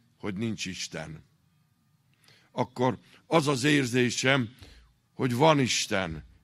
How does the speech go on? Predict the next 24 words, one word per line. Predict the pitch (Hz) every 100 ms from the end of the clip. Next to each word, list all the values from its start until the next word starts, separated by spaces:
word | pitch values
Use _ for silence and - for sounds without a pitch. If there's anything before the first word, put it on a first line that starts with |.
| _
Nem | 135 190
volt | 135 -
hívő. | 127 92 73 76 _ _ _ _ _ _ _ _
Mert | 123 147
látom | 175 170 - 147
azt, | 143 127
hogy | 127 117 - _ _ -
ezt | 143 147 -
ilyen | 135 131 117 - _
önzetlenül | - 156 131 131 - 127 123 107
végezni | 104 143 131 131 120 98 117 104 _ _ _ _
csak | - 151 139 - - _ _ _ _ _ _ _ -
a | 107
hit | 104 135 156 - -
erejével | 123 135 123 117 107 92 101 101
lehet. | 98 98 90 90 _ _ _ _ _ -
Hát | 151
ezt | 160 135 147
üzeni | 123 123 123
nekünk | 131 131 123 110 110
a | 131
mai | 127 127 127
időkben | 120 117 110 95 110
is. | 131 131